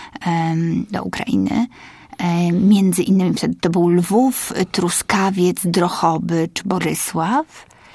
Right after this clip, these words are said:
I z Drohobycza pamiętam rynek, i to jest rynek oparty na planie kwadratu, a potem trafiliśmy do, e, starej drewnianej cerkwi, potem do tej kopalni soli, gdzie czas rzeczywiście się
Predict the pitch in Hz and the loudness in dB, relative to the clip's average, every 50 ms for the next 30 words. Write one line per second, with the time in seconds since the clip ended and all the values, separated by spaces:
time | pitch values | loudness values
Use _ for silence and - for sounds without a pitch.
0 | - - - _ - 190 180 190 202 214 - - - - - 185 175 175 - 170 | -20 -20 -14 _ -2 0 0 2 2 0 0 -2 -6 -4 -2 -2 -2 0 0 -2
1 | 170 202 214 - - 240 220 - - 185 185 190 196 208 208 - 196 196 196 202 | 0 -2 -2 0 0 -2 0 0 0 0 2 2 2 0 0 0 2 2 2 2
2 | - - 196 208 247 254 262 262 254 262 254 247 - - 190 180 - - 180 - | 0 0 2 2 4 4 4 4 4 2 0 0 -4 -8 -10 -10 -8 -8 -6 -6
3 | - - - 190 180 175 165 175 - - - - - 165 185 185 - - - - | -6 -4 -2 0 0 0 0 0 -2 -6 -4 -2 -2 -2 -2 -4 -8 -6 -4 -2
4 | 180 180 - - 180 175 - - 180 - - - - - - - 185 175 175 151 | -2 -2 -2 -2 -4 -4 -4 -4 -4 -4 -4 -6 -6 -8 -6 -4 -2 -2 -2 -2
5 | 143 - - - - 185 208 220 - - - - - 214 - - 180 - - 170 | -2 -4 -8 -6 -4 -2 -2 -2 -4 -8 -10 -10 -8 -6 -6 -6 -6 -6 -4 -2
6 | 170 170 175 180 - - - - - - - - - - - 160 - - 160 151 | -2 -2 -2 -4 -6 -10 -16 -16 -16 -18 -18 -16 -8 -6 -4 -4 -4 -4 -4 -4
7 | 160 - - 160 160 156 - 165 165 160 156 160 160 170 170 - - - 180 175 | -4 -4 -4 -4 -2 -2 -2 -2 -2 -2 -2 -2 -2 -4 -4 -6 -8 -8 -6 -6
8 | 170 165 175 175 - - - - 196 - - 196 - - 170 160 - - - - | -6 -6 -6 -8 -8 -8 -8 -8 -8 -8 -10 -10 -8 -8 -6 -4 -4 -4 -4 -4
9 | - - - 165 - - - - - - - - - - - - - 190 180 - | -4 -4 -4 -4 -4 -6 -6 -8 -8 -8 -8 -10 -14 -16 -10 -8 -6 -6 -6 -6
10 | - 170 175 175 - - - - - 160 180 - - - - - - - - - | -6 -8 -8 -8 -8 -8 -6 -4 -4 -4 -6 -8 -10 -12 -10 -10 -10 -8 -6 -6
11 | 190 175 - - 185 151 147 160 160 170 - - - - 165 160 170 175 - - | -4 -2 -2 -2 0 0 0 0 -2 -2 -4 -4 -2 -2 -2 -4 -6 -8 -8 -10
12 | - - - - - 202 - - 185 170 - - 151 175 175 - - - - - | -12 -10 -10 -10 -8 -8 -6 -6 -6 -6 -6 -6 -6 -6 -6 -6 -6 -6 -6 -6